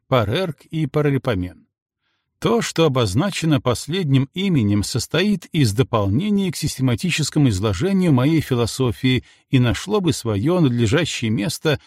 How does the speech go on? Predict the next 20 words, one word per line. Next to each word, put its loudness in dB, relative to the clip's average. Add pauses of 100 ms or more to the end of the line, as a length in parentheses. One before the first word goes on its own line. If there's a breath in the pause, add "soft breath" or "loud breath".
(160 soft breath)
в 2
этих 0
двух -4
томах. -8 (760 soft breath)
Но 4
в -6
то 2
время 2
мне 4
пришлось 0
поместить -2
их -2
где -2
только -2
можно, 2
потому -2
что -2
было -2
очень 0
сомнительно, 2